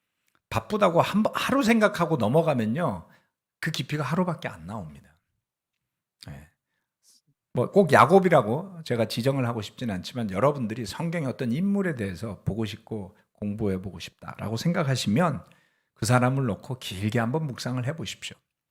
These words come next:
말씀도 이렇게도 들여다보고 저렇게도 들여다보고 레퍼런스도 이렇게 찾아보고 저렇게 찾아보고 또 서점에 나와 있는 책들이 많습니다. 뭐 예컨대, 에, 사도행전 제가, 어, 몇 년 전에 강해 설교를 마쳤죠.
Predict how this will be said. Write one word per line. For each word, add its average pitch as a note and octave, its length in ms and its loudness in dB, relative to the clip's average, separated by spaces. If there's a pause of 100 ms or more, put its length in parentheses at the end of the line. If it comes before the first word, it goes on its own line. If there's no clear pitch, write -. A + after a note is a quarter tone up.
(360)
말씀도 G2 400 -2
이렇게도 G#2+ 460 -4
들여다보고 A2+ 580 -6
저렇게도 B2+ 520 2
들여다보고 E2+ 600 -6 (320)
레퍼런스도 G#2 580 4
이렇게 C3 300 -2
찾아보고 E2 540 -12
저렇게 C3 380 2
찾아보고 F#2 720 -6 (380)
또 F3 80 2
서점에 G#3 400 4
나와 C#3+ 260 6
있는 D#3 200 0
책들이 F#3+ 360 -6
많습니다. A2 880 -6
뭐 G#2 140 -6
예컨대, A2 520 0 (320)
에, F#2+ 240 -6
사도행전 A2 640 2
제가, F#2+ 400 -4 (200)
어, F2 280 -10 (120)
몇 G#2+ 120 4
년 G#2 160 6
전에 F#2+ 440 0
강해 G2 200 2
설교를 F#2 300 -2
마쳤죠. F#2 540 -8